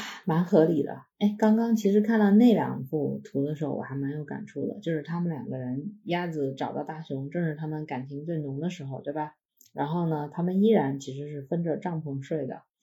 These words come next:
因为其实在从合理性来说，呃，首先大象跟鸭子在体量上差的真的很大，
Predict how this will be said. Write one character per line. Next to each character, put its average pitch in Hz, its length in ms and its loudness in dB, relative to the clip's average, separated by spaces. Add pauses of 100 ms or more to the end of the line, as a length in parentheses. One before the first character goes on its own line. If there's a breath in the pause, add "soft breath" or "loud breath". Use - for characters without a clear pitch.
(180)
因 190 160 2
为 190 100 4
其 180 180 0
实 170 420 2 (200)
在 196 180 6
从 190 220 2
合 165 200 2
理 190 120 8
性 170 160 -2
来 143 140 -4
说， 156 320 0 (320)
呃， 139 220 -4
首 143 200 0
先 196 200 4
大 220 140 4
象 214 200 4
跟 196 160 4
鸭 196 220 2
子 165 260 -2 (220)
在 208 120 0
体 170 200 -2
量 147 180 0
上 170 140 0
差 170 200 -10
的 180 100 -8
真 180 140 -2
的 190 80 0
很 165 200 -4
大， 135 300 -8